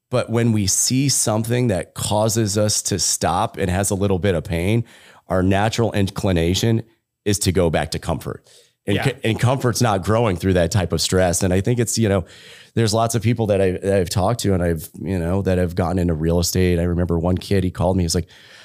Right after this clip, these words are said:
Speaker 1: "I bought this house," and he just freaking out, losing his mind. And
Speaker 2: Yeah.
Speaker 1: I'm like, "Just do these steps." And he's like, "But no, man, I can't."
Speaker 2: Yeah.
Speaker 1: Never did it again because he just couldn't get over that barrier of pain.
Speaker 2: And that's common.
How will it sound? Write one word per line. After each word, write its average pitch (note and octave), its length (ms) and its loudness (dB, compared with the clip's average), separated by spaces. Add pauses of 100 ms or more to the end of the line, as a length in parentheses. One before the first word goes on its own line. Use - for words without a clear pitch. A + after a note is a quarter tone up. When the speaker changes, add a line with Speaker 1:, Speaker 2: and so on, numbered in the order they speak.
(240)
Speaker 1:
"I - 40 0
bought C#3+ 220 2
this C3 140 0
house," G#2 280 0
and G2 100 2
he F2+ 40 2
just F#2 320 -2
freaking G#2+ 840 -4
out, D2 340 -4
losing C3+ 800 4
his G#2 300 2
mind. G#2+ 360 0
And G#2 60 2
Speaker 2:
Yeah. G2 40 2
Speaker 1:
I'm G2 80 0
like, G2+ 180 0
"Just - 420 -6
do B2+ 180 0
these B2 160 0
steps." A#2 320 -2
And - 80 0
he's - 60 -2
like, - 140 -6
"But - 140 -2
no, A#2 240 4
man, F#2 200 0
I F2+ 80 0
can't." D#2 360 -4 (360)
Speaker 2:
Yeah. A2 160 -12
Speaker 1:
Never B2 560 4
did A#2 180 2
it A2 80 2
again G#2 300 0
because F#2+ 300 0
he G#2 100 0
just G2 200 -2
couldn't G#2+ 240 0
get G#2 180 0
over G2+ 240 2
that F#2 280 -2
barrier G2+ 460 2
of - 300 -4
pain. E2+ 520 0
Speaker 2:
And C#3+ 120 -6
that's C3+ 220 -6
common. A2 420 -10